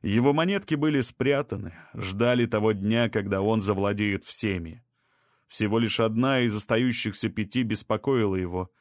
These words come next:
и он подозревал, что каким-то образом, где-то в античности кто-то сделал эту монету неузнаваемой. Но так или иначе он её найдёт.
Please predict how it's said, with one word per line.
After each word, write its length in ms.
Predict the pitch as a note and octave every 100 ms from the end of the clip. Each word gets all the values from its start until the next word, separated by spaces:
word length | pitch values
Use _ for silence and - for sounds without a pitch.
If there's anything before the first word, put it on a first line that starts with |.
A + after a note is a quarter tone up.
| _ _ _ -
и 80 | G2
он 180 | G2+
подозревал, 600 | G2+ G#2 G#2 G#2+ A2 B2 A#2
что 240 | - G2
каким-то 540 | - E2+ C#3 D3+ F3
образом, 680 | E3+ C3+ G#2+ A2 G#2 A#2 A#2 _ _ -
где-то 460 | F#2+ G#2+ B2 B2 A#2
в 60 |
античности 880 | A#2 A#2 D#3+ D3 - A#2 - - A2
кто-то 400 | - C3 C3 B2
сделал 500 | G2+ G#2 D3+ C3+ B2+
эту 180 | A2+ A#2
монету 440 | A#2 A#2+ B2+ B2
неузнаваемой. 1080 | A#2 A#2 A2 F#2+ G#2+ A2 G#2 F#2 F2 E2 E2+ _ _ _ _ _ _ _
Но 260 | - F#2 F2+
так 320 | - F3 E3+
или 260 | D3+ B2+ A#2+
иначе 440 | A#2+ D#3+ - C#3+
он 220 | C3+ C#3+
её 360 | C#3 C#3 C3 C3+
найдёт. 560 | C3+ C3 A#2 B2+ A#2+